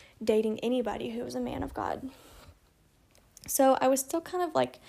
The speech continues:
not content with where I was. I was still questioning God and, you know, wh-, why <laughs> did you put me through that? Like, I, I know I'm doing all these things now, but I was just almost angry with God. I was like, "Why did you put me <laughs> through that? What did I learn from that?"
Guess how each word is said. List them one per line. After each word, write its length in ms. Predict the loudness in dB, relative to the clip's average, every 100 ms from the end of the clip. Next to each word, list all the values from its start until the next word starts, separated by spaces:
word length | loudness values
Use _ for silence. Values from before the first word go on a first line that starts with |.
| -20 -20 -20 -8
not 260 | -2 -2 -2
content 540 | -4 -2 -2 -2 -4 -10 -4
with 220 | -4 2
where 180 | 2 4
I 80 | 2
was. 320 | 2 2 2
I 60 | 0
was 140 | -2
still 260 | -2 -4 -4 -16 -20 -20
questioning 680 | 0 2 2 -2 -2 -2
God 420 | 2 2 4 2
and, 240 | 4 0 0 -10 -20 -20 -20 -18 6
you 100 | 8
know, 120 | 8
wh-, 320 | 6 -4 -4
why 420 | -2 2 4 4 4 4
<laughs> 160 | 0 -6
did 140 | -4
you 80 | -2
put 120 | -2
me 120 | -2
through 200 | -2 -2
that? 160 | -2 0
Like, 140 | 4
I, 80 | 4 6
I 60 |
know 200 | 6 6
I'm 120 | 4
doing 280 | 4 2 2
all 100 | 0
these 140 | -2 -4
things 320 | -4 -2 -2
now, 180 | -2 -2
but 160 | -4
I 60 | -2
was 180 | -2 0
just 280 | -4 -4 -10 -20 -20 -20 -20 _
almost 280 | 2 4 2 -2
angry 380 | 0 2 2
with 180 | 2 -2
God. 280 | -4 -2 0
I 80 | 0
was 100 | 0
like, 220 | -4 -2
"Why 240 | 0 2
did 180 | 2 2
you 60 | 0
put 200 | 2 2
me 140 | 2
<laughs> 0 |
through 360 | 0 4 6 8
that? 220 | 6 10
What 120 | 10
did 80 | 10
I 140 | 8 4
learn 320 | 4 4 2
from 220 | -2 -4
that?" 280 | -2 -4